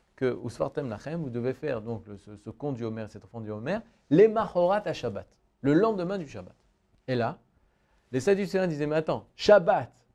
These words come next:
de quel Shabbat on parle ? On parle du Shabbat, du samedi. Donc, c'est vrai que le verset fait en rapport à Pessah. Donc, si on parle du samedi, on parle du samedi,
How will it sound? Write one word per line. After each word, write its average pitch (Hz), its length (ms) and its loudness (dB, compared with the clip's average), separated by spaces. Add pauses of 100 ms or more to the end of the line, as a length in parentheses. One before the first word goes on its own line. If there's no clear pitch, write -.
(240)
de 151 140 6
quel 240 380 6
Shabbat 185 380 -2
on 131 80 -6
parle ? 98 260 -10 (460)
On 110 80 -12
parle 120 300 -2
du 107 100 -8
Shabbat, 311 400 -2
du 107 100 -16
samedi. 277 520 -4 (1400)
Donc, 170 420 6 (580)
c'est 175 200 4
vrai 285 260 4
que - 80 0
le 208 120 8
verset 180 600 2
fait 170 140 -4
en 156 100 2
rapport 151 520 4
à 120 100 -4
Pessah. 107 400 2
Donc, 120 180 -2
si 175 100 -8
on 160 100 0
parle 143 200 2
du 123 100 -10
samedi, 107 420 -8
on 165 100 -6
parle 320 220 4
du 330 100 0
samedi, 359 720 6